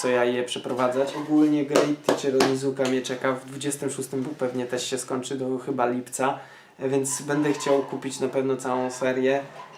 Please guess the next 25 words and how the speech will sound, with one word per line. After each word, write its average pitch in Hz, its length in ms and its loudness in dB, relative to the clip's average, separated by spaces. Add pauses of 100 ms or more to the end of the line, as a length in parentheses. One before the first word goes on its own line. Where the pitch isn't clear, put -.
(200)
E, 147 280 0
dwadzieścia, 139 840 2
około 135 300 2
pięciu 135 380 -4
tomów. 131 360 0
Powiem 135 420 -2
tak, 131 240 2 (200)
że 127 220 4 (1160)
już - 120 -10
mam 135 160 -2
dwa 131 160 0
zakupy, 127 460 -4
nie? 107 160 -6 (360)
Ale 147 180 4
to 160 80 0
będę 151 200 2
kupował 143 380 -4
co 139 160 -6
dwa 135 200 -2
miesiące, 131 540 -2 (140)
czy - 120 -10
tam 131 160 -2
co 135 100 -12
trzy, 147 280 -4
zobaczymy. 147 600 0